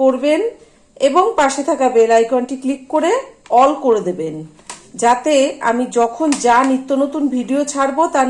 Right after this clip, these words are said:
নোটিফিকেশন সবার প্রথমেই আপনাদের কাছে পৌঁছে যাবে। আপনাদের যদি মনে হয় এই ডোটা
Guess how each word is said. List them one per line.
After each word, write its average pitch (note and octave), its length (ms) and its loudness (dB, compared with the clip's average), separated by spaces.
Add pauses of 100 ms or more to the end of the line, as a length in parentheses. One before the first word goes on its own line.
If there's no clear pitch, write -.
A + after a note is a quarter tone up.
নোটিফিকেশন C4+ 640 0 (520)
সবার A3 340 0
প্রথমেই C4 500 0
আপনাদের D4 340 -2
কাছে D4+ 200 -2 (200)
পৌঁছে G3 280 0 (100)
যাবে। F#3 240 -12 (1080)
আপনাদের D4+ 340 0 (100)
যদি E4 160 2 (160)
মনে C#4 180 4 (100)
হয় C#4+ 280 2 (580)
এই C4 80 0 (180)
ডোটা C4 280 2